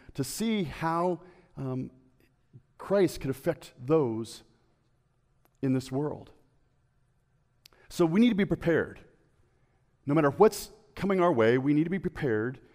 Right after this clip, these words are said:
to be able to share Jesus Christ. And we need to be prepared to accept him as well. If you have your Bibles, I invite you to turn to those, uh, to, um, Acts chapter eight. We'll also have those,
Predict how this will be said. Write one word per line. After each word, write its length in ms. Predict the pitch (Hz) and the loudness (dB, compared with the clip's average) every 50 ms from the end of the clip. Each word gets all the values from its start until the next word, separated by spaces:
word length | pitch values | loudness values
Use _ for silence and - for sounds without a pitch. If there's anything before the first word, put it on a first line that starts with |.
| _ _ _ _ _ _ _ - | _ _ _ _ _ _ _ -10
to 80 | - | -4
be 60 | 135 | -2
able 120 | 135 135 123 | 0 0 0
to 40 | 123 | -2
share 400 | - - - 170 156 123 117 113 | -4 -2 0 0 2 2 0 0
Jesus 320 | 104 120 113 107 117 - | -2 -6 -6 -6 -8 -12
Christ. 600 | - - 147 139 123 113 113 - - - - - _ _ _ _ _ _ _ _ _ _ _ _ _ _ - | -8 -6 -6 -6 -6 -8 -14 -20 -20 -20 -20 -20 _ _ _ _ _ _ _ _ _ _ _ _ _ _ -2
And 340 | 185 214 202 170 143 127 117 | 0 0 2 0 0 -2 0
we 80 | 131 | 0
need 100 | 135 139 | 0 0
to 60 | 131 | 0
be 80 | 127 131 | 0 -4
prepared 680 | 131 - - - 131 143 135 117 107 110 110 107 - - | -4 -6 -8 -6 -4 -2 -2 -2 -2 -4 -6 -8 -14 -20
to 160 | - - 117 | -14 -12 -10
accept 380 | 113 - - - 123 113 - - | -10 -12 -8 -8 -8 -8 -6 -6
him 120 | 110 107 | -6 -6
as 160 | 104 98 95 | -6 -8 -8
well. 360 | 98 101 104 104 107 98 - _ _ _ _ _ _ _ _ _ _ _ _ _ _ _ _ _ _ _ _ _ _ _ _ _ _ _ _ _ _ _ _ _ _ _ _ _ _ _ _ _ _ _ _ _ _ _ _ _ _ _ _ - | -10 -10 -10 -10 -12 -16 -20 _ _ _ _ _ _ _ _ _ _ _ _ _ _ _ _ _ _ _ _ _ _ _ _ _ _ _ _ _ _ _ _ _ _ _ _ _ _ _ _ _ _ _ _ _ _ _ _ _ _ _ _ 0
If 80 | 151 160 | 4 6
you 40 | |
have 140 | 175 208 208 | 6 6 6
your 80 | 190 160 | 6 6
Bibles, 520 | 147 139 139 131 135 135 131 - - - - - _ _ - - - _ - | 8 8 8 6 4 0 -4 -6 -12 -18 -20 -20 _ _ -20 -20 -20 _ -12
I 140 | 131 127 131 | -8 -6 -4
invite 380 | 135 139 127 156 160 160 - | -2 2 4 4 4 4 2
you 60 | - 143 | -2 -4
to 60 | 127 | -4
turn 500 | 131 - - 165 160 160 165 175 170 - - | -4 -4 -4 -2 0 0 0 -2 -4 -8 -10
to 100 | - 147 | -8 -4
those, 200 | 151 143 127 110 107 - - | -4 -4 -4 -6 -10 -12 -8
uh, 240 | 131 127 123 120 117 | -6 -6 -6 -6 -8
to, 400 | - - - 143 135 127 - - _ - | -8 -8 -6 -4 -4 -4 -6 -8 _ -10
um, 220 | 127 120 117 120 - | -8 -8 -8 -4 -2
Acts 280 | 139 147 147 - - | 0 0 0 -2 -4
chapter 340 | - 160 143 139 - 160 - | -2 -2 -2 0 0 -2 0
eight. 280 | 117 110 101 - - - - _ _ _ _ _ _ - - _ _ _ _ _ - | 0 0 -2 -2 -8 -20 -20 _ _ _ _ _ _ -20 -20 _ _ _ _ _ -2
We'll 120 | 139 143 | 2 2
also 220 | 156 196 - - | 4 4 2 0
have 300 | 165 143 156 147 147 135 | 0 2 2 2 2 2
those, 420 | 135 143 139 135 131 123 - - | 2 0 0 0 -2 -6 -10 -14